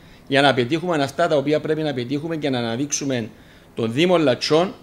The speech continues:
σαν έναν από τους πιο σύγχρονους δήμους της ευρύτερης περιοχής της Λευκωσίας. Συμφωνώ, φίλε Πάμπο, ότι υπάρχουν κάποια προβλήματα τα οποία έχουν δημιουργηθεί σαν αποτέλεσμα αυτής της ανάπτυξης. Το ότι μπορούμε να σκεφτούμε και να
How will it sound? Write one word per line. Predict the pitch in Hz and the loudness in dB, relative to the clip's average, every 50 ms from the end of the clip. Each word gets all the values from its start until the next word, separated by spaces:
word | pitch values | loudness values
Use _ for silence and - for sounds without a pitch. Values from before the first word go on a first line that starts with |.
| - - - | -20 -20 -14
σαν | - - - 143 147 | -8 0 0 2 2
έναν | 160 175 180 170 | 4 2 2 0
από | 160 147 135 135 135 | 0 -2 -2 -4 -4
τους | 127 127 | -4 -6
πιο | - - - 175 165 | -6 0 0 0 0
σύγχρονους | - 190 190 - - 160 143 127 127 117 | 2 -2 -4 -6 -4 -4 -2 -2 -2 -4
δήμους | 135 160 175 180 185 175 - - - - - | -4 -4 -2 -2 -4 -6 -8 -12 -16 -16 -10
της | - 139 - - - - - | -8 -8 -8 -8 -12 -20 -8
ευρύτερης | - 147 143 139 135 160 156 175 165 160 | -4 -2 -2 0 -2 -2 -4 -4 -6 -4
περιοχής | - 147 127 120 113 139 143 | -4 -2 -2 -2 -2 -4 -8
της | - 156 | -8 -6
Λευκωσίας. | 156 151 - - 113 104 110 117 104 92 80 - - - - - - - - - - - - - - - - - - - | -6 -6 -6 -6 -10 -8 -6 -4 -4 -6 -6 -10 -18 -20 -20 -20 -20 -20 -20 -20 -20 -20 -20 -20 -20 -20 -20 -20 -20 -20
Συμφωνώ, | - - - 123 123 - - 131 135 143 143 139 135 135 127 120 117 110 107 | -16 -10 -10 -10 -10 -4 -2 0 0 2 2 2 2 2 2 0 -2 -4 -4
φίλε | - 123 117 113 110 | -6 -4 -4 -2 -2
Πάμπο, | 113 117 127 131 127 135 | 0 -2 -2 0 0 2
ότι | 131 131 127 123 123 120 120 113 110 107 107 104 104 | 0 0 0 -2 -4 -2 -2 -4 -4 -6 -6 -8 -8
υπάρχουν | 104 110 - 131 131 123 - 120 117 | -10 -6 -2 -2 -2 -2 -4 -4 -4
κάποια | 127 127 127 - 135 | -4 -4 -2 -2 -4
προβλήματα | - - 123 117 113 123 135 139 139 135 127 | -2 -4 -8 -6 -4 -4 -2 0 0 0 -2
τα | 123 | -2
οποία | 113 113 135 139 139 139 139 | -4 -4 -2 0 0 0 0
έχουν | 127 143 131 - 151 147 139 | -2 -4 -6 -4 -4 -4 -2
δημιουργηθεί | 131 131 120 123 117 104 104 104 104 - 147 | -2 -4 -4 -6 -6 -8 -10 -10 -6 -4 -4
σαν | 139 135 147 151 | -2 -2 0 0
αποτέλεσμα | 147 131 117 113 117 127 127 139 143 139 139 | 0 -2 -2 -2 0 0 0 0 0 -2 -4
αυτής | 127 113 110 - - 139 135 | -4 -6 -8 -8 -8 -8 -8
της | - - 147 143 135 - | -6 -6 -6 -6 -6 -6
ανάπτυξης. | - 113 123 131 135 131 - - 107 104 - - 117 117 - - - - - - - - - - - - - - - - | -6 -4 -2 0 -2 -2 -2 -10 -12 -10 -10 -12 -12 -14 -18 -20 -20 -20 -20 -20 -20 -20 -20 -20 -20 -20 -20 -20 -20 -6
Το | - 147 | 0 4
ότι | 139 156 160 165 180 175 175 175 165 156 | 4 4 4 2 2 4 4 4 4 4
μπορούμε | 139 143 143 151 156 170 | 4 4 2 4 2 0
να | 170 170 165 156 156 139 | 2 2 4 4 4 2
σκεφτούμε | 123 - - - 123 117 - - 160 151 160 160 | 0 -2 -2 -4 -4 -4 -4 -6 -4 -2 -2 -2
και | 147 156 147 | 0 0 0
να | 139 131 127 127 123 120 120 | 0 0 0 0 -2 -2 -4